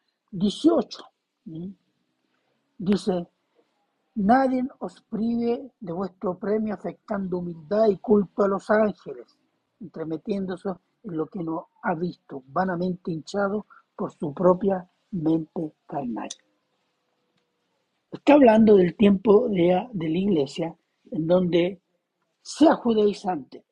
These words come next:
o judaizante gnóstico, o gnóstico, enseñaban un culto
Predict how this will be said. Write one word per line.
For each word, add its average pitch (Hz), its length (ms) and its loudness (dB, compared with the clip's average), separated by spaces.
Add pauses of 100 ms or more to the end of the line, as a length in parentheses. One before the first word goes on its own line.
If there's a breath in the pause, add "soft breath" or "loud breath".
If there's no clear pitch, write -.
(280)
o - 80 -16
judaizante 156 720 -4
gnóstico, 170 480 -4 (180)
o 269 200 6
gnóstico, 208 640 -6 (720)
enseñaban 208 720 -8
un 156 160 -12
culto 175 600 -12